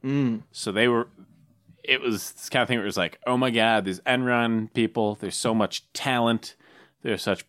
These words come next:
Speaker 2: brilliant businessmen." And then there's a lot of, like, this money's just, this company's just rolling in money.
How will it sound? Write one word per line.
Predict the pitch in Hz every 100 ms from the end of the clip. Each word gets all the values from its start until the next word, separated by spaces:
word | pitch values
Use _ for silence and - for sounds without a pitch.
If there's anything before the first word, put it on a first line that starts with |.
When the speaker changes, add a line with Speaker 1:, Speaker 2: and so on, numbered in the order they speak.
| -
Speaker 2:
brilliant | 135 113 104 -
businessmen." | 123 110 110 - 120 107
And | 110 107
then | 104
there's | 101 95
a |
lot | 101 98
of, | 98
like, | 92 85 - - - _ -
this | 120 -
money's | 113 117 117 104
just, | 98 - - _
this | - 104
company's | 156 151 123 101
just | 90
rolling | 98 104 113 110 107 101
in | 92
money. | 92 107 98 87 87